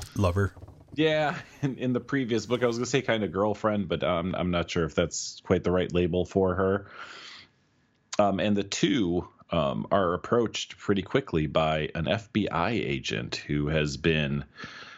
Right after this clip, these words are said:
Speaker 2: following Miriam Black's workings, uh, for the, uh, for a while. I guess we don't know exactly how long, but for quite some time. Um, trick is, he's got a little group that he's put together, and they are all people with special abilities, not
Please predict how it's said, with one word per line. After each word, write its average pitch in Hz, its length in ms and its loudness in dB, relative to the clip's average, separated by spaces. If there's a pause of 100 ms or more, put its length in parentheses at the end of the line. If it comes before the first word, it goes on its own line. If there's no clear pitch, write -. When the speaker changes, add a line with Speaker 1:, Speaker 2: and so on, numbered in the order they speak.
Speaker 2:
following 110 580 0
Miriam 90 460 0
Black's 80 560 -2
workings, 82 680 -2
uh, 50 360 -2
for - 160 -2
the, 80 200 2 (280)
uh, 69 160 2
for 76 260 -2 (180)
a 90 80 4
while. 92 440 0
I 85 60 0
guess 82 180 -4
we 90 80 2
don't 78 160 0
know 80 60 -2
exactly 80 360 0
how 82 120 4
long, 82 220 0
but 92 100 -6
for 95 100 -6
quite 92 220 0
some 80 120 -2
time. 87 320 0 (560)
Um, 80 380 0 (220)
trick 165 280 0
is, 123 320 0
he's - 320 -4
got 113 240 2
a 107 40 -2
little 110 300 -2
group 101 440 -2 (260)
that 87 140 0
he's 90 180 0
put - 180 0
together, 71 520 0
and 73 200 2
they 87 120 4
are 90 120 2
all 107 160 2
people 107 380 0
with 90 140 0
special - 480 0
abilities, 78 640 0
not 87 260 0